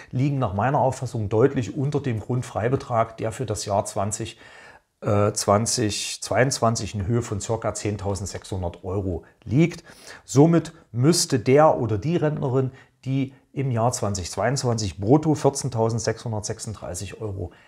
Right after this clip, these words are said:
Rente bezieht als Jahresbruttorente,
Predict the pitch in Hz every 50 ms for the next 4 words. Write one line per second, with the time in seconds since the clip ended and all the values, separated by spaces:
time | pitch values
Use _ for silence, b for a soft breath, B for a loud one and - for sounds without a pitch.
0 | b b b b - 110 92 92 104 123 127 147 143 - 135 117 104 - - _
1 | _ - - 101 90 - - - 156 170 175 175 - - 101 101 98 - 110 98
2 | 98 113 120 117 113 - - _ - 107 107 - - 104 90 92 90 90 95 104
3 | 92